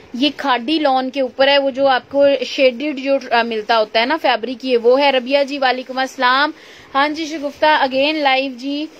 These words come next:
और ये आ जाएगा आपकी स्लीव्स का फैब्रिक, ये है ट्राउजर बहुत प्यारा, ये powder pink, थोड़ा सा उससे darker, ये आप baby pink कह लें।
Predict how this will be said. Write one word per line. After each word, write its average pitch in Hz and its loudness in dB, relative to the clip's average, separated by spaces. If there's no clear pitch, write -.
और 247 2
ये 285 -2
आ 254 0
जाएगा 254 -2
आपकी 240 -2
स्लीव्स 277 -6
का 339 2
फैब्रिक, 311 0
ये 294 0
है 311 0
ट्राउजर 254 0
बहुत 330 -4
प्यारा, 262 0
ये 269 -2
powder 269 -2
pink, 294 -6
थोड़ा 320 0
सा 311 -2
उससे 269 -4
darker, 233 0
ये 254 -2
आप 233 0
baby 220 -2
pink 262 -6
कह 247 0
लें। 240 -6